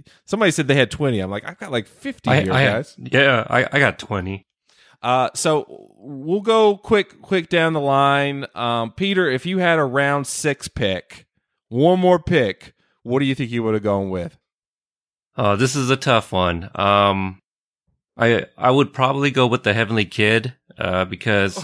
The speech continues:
Speaker 2: of the great soundtrack. Totally eighties,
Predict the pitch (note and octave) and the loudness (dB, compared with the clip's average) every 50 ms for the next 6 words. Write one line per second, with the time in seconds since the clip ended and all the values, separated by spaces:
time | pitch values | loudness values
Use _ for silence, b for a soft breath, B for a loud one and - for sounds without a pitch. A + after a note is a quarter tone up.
0 | - - - G#2+ F2+ G#2 - G#2 G#2+ G#2+ G2+ - - G#2+ G#2 G2 - A#2+ A#2 A2 | -12 -10 -10 -8 -8 -6 -2 -2 -2 -2 -2 -2 0 0 0 0 0 0 0 0
1 | A2+ - _ _ _ _ _ _ _ _ _ _ _ _ _ _ - _ - - | 0 -2 _ _ _ _ _ _ _ _ _ _ _ _ _ _ -20 _ -16 -6
2 | - C3+ B2+ B2+ B2+ B2+ C3 C3 B2 F#2 B2 B2 B2+ C3 B2+ A#2 B2+ B2+ B2 B2+ | -2 0 2 2 2 2 0 0 -2 -2 0 0 0 0 0 -2 -2 0 0 0
3 | B2+ B2+ B2+ B2 - - | -2 -4 -6 -8 -12 -16